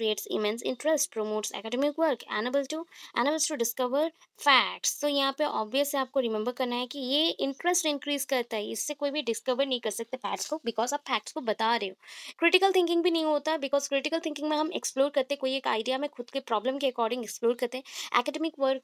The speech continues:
भी बहुत ही स्लोली इसके through प्रोग्रेस होता है, तो हम एडवांटेज के according ये इंटरेस्ट, हम इमेंस इंटरेस्ट को मेंशन कर सकते हैं। नेक्स्ट चलते हैं, law of reflection could be best taught by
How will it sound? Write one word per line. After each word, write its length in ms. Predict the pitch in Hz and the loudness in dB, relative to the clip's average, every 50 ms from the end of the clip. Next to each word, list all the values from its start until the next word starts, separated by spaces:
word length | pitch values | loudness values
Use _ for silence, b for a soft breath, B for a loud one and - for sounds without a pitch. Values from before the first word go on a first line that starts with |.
| _ - | _ -4
भी 260 | 294 294 294 294 294 | -2 0 0 0 -2
बहुत 280 | 240 269 254 269 262 | -2 -2 -2 -2 -2
ही 60 | 294 285 | -4 -4
स्लोली 400 | - - 240 233 240 254 285 285 | -2 0 2 2 2 2 0 -2
इसके 180 | 262 - 277 | -2 -2 -2
through 180 | 269 277 269 - | -4 -4 -4 -4
प्रोग्रेस 380 | - 240 208 233 240 240 - | -4 -2 0 0 0 0 0
होता 180 | 254 233 - 240 | -4 -4 -4 -4
है, 60 | 247 | -6
तो 120 | 254 - - - | -4 -6 -8 -6
हम 180 | 233 233 247 - - | -6 -6 -4 -2 -2
एडवांटेज 480 | 240 220 208 247 254 262 320 339 330 | -2 0 0 0 0 0 0 -2 -2
के 80 | - 349 | -2 -2
according 420 | 330 - 294 269 240 233 277 330 - - | 0 2 4 2 4 2 -2 -6 -8 -8
ये 200 | - 254 262 262 | -2 0 0 2
इंटरेस्ट, 500 | 233 220 - - 226 220 - - - - - | 0 0 -4 -2 -2 -2 -2 -4 -6 -8 -10
हम 160 | 233 220 226 208 | -10 -8 -6 -4
इमेंस 300 | 226 220 220 226 - - | -2 -2 -2 -2 -2 -2
इंटरेस्ट 380 | 226 220 208 202 190 - - | -4 -2 -2 0 -2 -2 -2
को 100 | - 302 | -2 -4
मेंशन 340 | 277 233 196 185 185 190 180 | -2 -2 -4 -2 -4 -6 -8
कर 100 | - 175 | -8 -12
सकते 280 | 165 - - - - - | -14 -14 -14 -16 -20 -20
हैं। 60 | - B B B B B B B B | -20 B B B B B B B B
नेक्स्ट 220 | 294 320 - - | 4 4 4 4
चलते 220 | 339 330 302 - 320 | 2 2 2 0 -4
हैं, 80 | 381 - B B B B 233 247 | -12 -12 B B B B 2 4
law 200 | 254 285 311 - - | 6 6 6 6 6
of 300 | 330 359 359 - 262 254 | 6 6 6 4 2 0
reflection 540 | 254 - 262 254 262 - - - 294 226 220 - - | 2 2 0 0 0 2 0 0 0 -2 -2 -2 -4
could 140 | 262 226 226 | -4 -2 -2
be 220 | 285 294 247 202 190 | -4 -4 -2 0 0
best 280 | 220 247 247 - - - | 2 2 2 0 0 0
taught 280 | 285 247 233 247 240 220 | 0 2 0 0 -2 -2
by 220 | 208 220 220 240 | 0 0 0 0